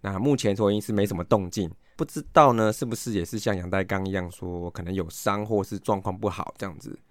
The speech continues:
那不好说。那我看了几位他们的洋投啊，又开始在二军出赛啦，那陈伟英的脚步可能要得加快一点啦。那张毅的部分哈，他下了二军之后，在六月三号先发出赛对阪神二军，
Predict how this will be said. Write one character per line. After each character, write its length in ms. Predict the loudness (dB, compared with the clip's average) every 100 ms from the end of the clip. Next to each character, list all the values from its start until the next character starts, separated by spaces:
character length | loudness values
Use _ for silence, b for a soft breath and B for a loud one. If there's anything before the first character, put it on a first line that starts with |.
| -12
那 160 | -6 -4
不 100 | -2
好 160 | -4
说。 360 | -4 -4 -2 -4 -10 -4
那 380 | 0 2 2
我 180 | 2 2
看 200 | 4 4
了 140 | 4 0
几 280 | -4 -2
位 340 | 4 6 6 4
他 80 | 2
们 100 | 2
的 80 |
洋 220 | 2 2 2
投 180 | 4
啊， 160 | 4 2
又 120 | 0
开 240 | 0 0 0
始 160 | -2
在 160 | 0 2
二 140 | 2
军 180 | 0 -2
出 180 | -4 -6
赛 220 | 0 0
啦， 160 | 0 -8 b b b
那 120 | -6
陈 160 | 0 2
伟 100 | 2
英 60 |
的 60 | 0
脚 160 | -2
步 120 | -6 -6
可 120 | -4
能 100 | -2
要 140 | -2
得 220 | -2 -6
加 180 | 2 2
快 200 | 4 2
一 40 | 2
点 160 | -2
啦。 180 | -2 -4 -8 -20 -12 -2
那 120 | 2
张 220 | 4 4
毅 80 | 4
的 100 | 4
部 120 | 4
分 200 | 4 4
哈， 160 | 4 6
他 160 | 4
下 180 | 6 6
了 60 | 8
二 120 | 6
军 200 | 4 -4
之 160 | -2 0
后， 220 | 2 2
在 320 | 2 2 4
六 140 | 6
月 80 | 6
三 180 | 4 0
号 160 | 0 0
先 260 | 0 0
发 220 | 2 0
出 180 | 0 -8
赛 300 | -6 -4 -4
对 220 | -2 -2
阪 200 | -2 -6
神 160 | -6 -4
二 180 | 0 0
军， 240 | 2 -4